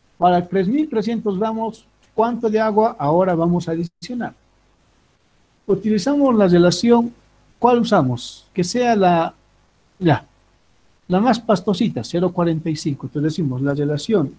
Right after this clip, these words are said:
agua-cemento va a ser igual a cero punto cuarenta y cinco. Este que divide pasa aquí a multiplicar. Entonces decimos que el agua va a ser igual a cero punto cuarenta y cinco por el cemento.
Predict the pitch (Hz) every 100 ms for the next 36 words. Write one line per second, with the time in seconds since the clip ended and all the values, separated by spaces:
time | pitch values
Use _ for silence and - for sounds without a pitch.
0 | - 202 208 165 - _ _ - 147 147
1 | 143 139 196 220 226 _ _ _ _ _
2 | _ 160 185 175 185 165 165 156 175 208
3 | - - 208 - 202 180 180 165 156 151
4 | 147 - - _ _ _ _ _ _ _
5 | _ _ _ _ 202 196 190 180 151 160
6 | 202 190 - 165 156 151 160 160 160 180
7 | 175 208 - 214 120 - - - 139 127
8 | 170 165 190 160 139 160 143 135 - 131
9 | - 185 170 180 185 139 135 131 - 139
10 | 131 143 165 151 185 233 - _ _ _
11 | _ _ - 208 175 _ _ _ 208 180
12 | 185 185 170 156 160 151 196 180 165 -
13 | 147 143 143 220 262 185 -